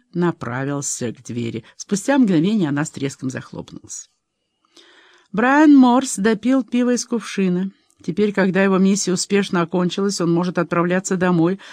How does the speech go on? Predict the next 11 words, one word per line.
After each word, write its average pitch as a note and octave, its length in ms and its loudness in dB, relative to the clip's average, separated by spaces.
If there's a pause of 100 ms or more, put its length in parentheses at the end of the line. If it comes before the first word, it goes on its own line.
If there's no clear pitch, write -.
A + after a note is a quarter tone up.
(140)
думая G3 340 2
о F#3+ 40 2
предстоящих F#3 680 0
благодеяниях, F3 840 2
которые G3 420 2
могут... F#3 560 4 (1120)
Нет, D3 240 0
должны C3 460 -2
на C#4 100 2
него B3+ 220 0
обрушиться. - 680 -12